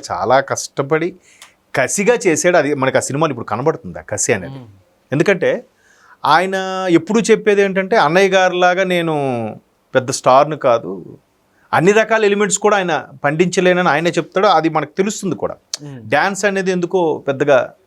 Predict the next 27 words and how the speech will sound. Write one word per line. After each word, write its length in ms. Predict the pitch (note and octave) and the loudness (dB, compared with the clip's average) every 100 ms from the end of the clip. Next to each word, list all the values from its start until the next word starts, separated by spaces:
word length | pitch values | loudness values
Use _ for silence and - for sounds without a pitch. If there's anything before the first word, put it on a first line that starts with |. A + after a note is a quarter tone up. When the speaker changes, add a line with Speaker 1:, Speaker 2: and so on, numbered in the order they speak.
| _ | _
Speaker 1:
ఆ, 360 | A2 G#2+ G#2 G2+ | -10 -8 -6 -6
ఇష్టం 280 | A#2 - E3 | -6 0 2
ఉండదు, 180 | D3 C#3+ | 2 0
కష్టంగా 440 | C#3 B2 D3+ C#3+ | -2 -2 -6 -2
ఉంటుందని. 380 | B2 G2 F2 E2 _ _ _ _ - | -4 -4 -10 -12 _ _ _ _ 0
But 160 | E3 D3+ | 0 2
ఆయన 160 | C3 | -2
బాగా 440 | A2+ A2+ C#3 A3 A#3+ | 0 2 4 4 4
చెలివి-, 440 | A3+ G#3 G3 F#3+ F#3+ | 4 4 6 4 4
చేయ-, 400 | F3 F3+ F3+ F3 - - B2+ D#3+ | 6 6 4 2 -2 -10 -2 4
చేయగల 260 | E3 F3 | 6 6
ఎలిమెంట్స్ 360 | D3+ E3 E3 - | 4 0 -2 -4
కొన్ని 200 | A#2 G#2 | -6 -6
ఉన్నాయి. 200 | F#2+ F2+ _ - | -10 -14 _ -8
ఏంటి? 460 | G#2+ A#2+ B2 A#2+ _ _ _ _ - - | -6 -4 -6 -8 _ _ _ _ -20 -12
ఆ, 180 | F#2 F#2 | -8 -8
ఫైట్స్ 440 | - C3 D3 - A2 _ _ - | 0 0 0 -4 -10 _ _ -10
అంటే 160 | A#2 | -2
యాక్షన్ 300 | B2+ C3 F3 | 0 0 -6
సన్నివేశాలు, 640 | C3+ A#2+ A2 G2+ G2+ F#2+ - _ _ _ _ - | -2 -4 -2 -6 -6 -8 -10 _ _ _ _ -20
Speaker 2:
ఎస్. 100 | A#2 | -8
Speaker 1:
కొంచెం 320 | B2+ B2+ B2+ | -4 -2 0
ఉగ్రంగా, 680 | A2+ G#2+ G#2+ D#3+ E3 D#3+ - - | 0 -2 0 0 2 0 0 -8
ఉగ్ర 200 | G2+ C#3 | -2 2
రూపంలో 360 | D#3+ D#3 D#3 C3+ | 2 2 -2 -2
ఉండే 160 | B2+ | -2
సన్నివేశాలు, 640 | A#2+ A2 G#2+ G2 G#2 G#2 | -2 -2 -2 -2 -4 -6